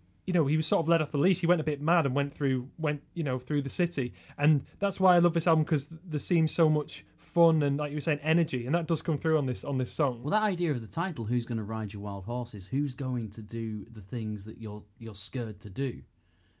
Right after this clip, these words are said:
Speaker 2: You know, who's gonna, um, not let that fear get in the way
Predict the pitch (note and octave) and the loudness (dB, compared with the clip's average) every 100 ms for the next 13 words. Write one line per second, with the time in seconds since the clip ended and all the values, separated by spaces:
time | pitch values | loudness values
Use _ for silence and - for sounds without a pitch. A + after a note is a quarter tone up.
0 | _ - B2 A2 A2 C3+ C3 A#2+ C3+ B2 | _ -6 -4 -4 -6 -2 -2 -2 -4 -2
1 | A2+ G2 _ _ _ _ _ - - _ | -4 -8 _ _ _ _ _ -20 -20 _
2 | A2+ A2+ A2 G#2 - _ _ _ _ _ | -8 -4 -4 -4 -8 _ _ _ _ _
3 | _ _ _ _ _ _ _ _ - C#3+ | _ _ _ _ _ _ _ _ 0 2
4 | C#3 C3+ A#2+ C3 A#2 - C3+ B2 A#2+ - | 2 -2 -4 -6 -6 -4 -2 -2 -4 -6
5 | A2 G#2+ A2+ A2+ G#2 | -6 -6 -4 -4 -6